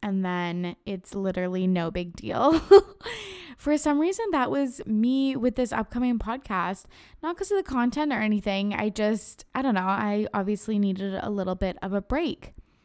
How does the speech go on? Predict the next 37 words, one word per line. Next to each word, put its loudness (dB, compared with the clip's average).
But 0
I'm 4
so 0
happy -2
to -2
be 0
back. 0
I -2
truly -2
do -2
love -2
podcasting. -4
And 0
this -2
was 0
just -2
a 4
reminder 6
of 2
that, 0
to -8
be -4
honest. -4
If 0
you 8
needed 6
a 6
sign 2
to 2
also 4
<laughs> 4
get 8
that 2
task 4
done 4
and 4
overcome 0